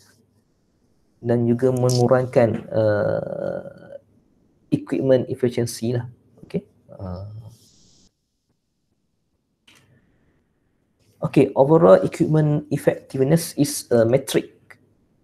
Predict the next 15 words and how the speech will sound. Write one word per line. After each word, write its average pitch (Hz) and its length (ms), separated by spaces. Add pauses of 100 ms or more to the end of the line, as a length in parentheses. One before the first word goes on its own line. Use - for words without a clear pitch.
(460)
uh, 101 480
that - 320 (320)
identify 123 880 (480)
the 117 100
percentage 123 960
of 120 240 (1120)
planned 131 480
production 120 840
time 110 300 (640)
that 131 100
is - 240
truly 123 480 (560)
productive. - 480 (240)
Eh, 110 160
mana 175 160